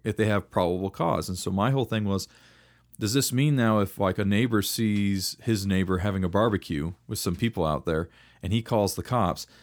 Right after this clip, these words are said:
does the cop have the right to use that as probable cause to go on someone's property and basically cite them for,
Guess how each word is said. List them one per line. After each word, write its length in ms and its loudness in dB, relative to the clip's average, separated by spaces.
does 180 -2
the 60 -4
cop 300 0
have 200 0
the 80 0
right 260 2
to 280 -2
use 480 2
that 340 2
as 180 -2
probable 400 0
cause 440 0
to 120 -8
go 140 0
on 120 2
someone's 320 -2
property 420 -2
and 100 -2
basically 440 -2
cite 420 -2
them 200 -4
for, 340 -2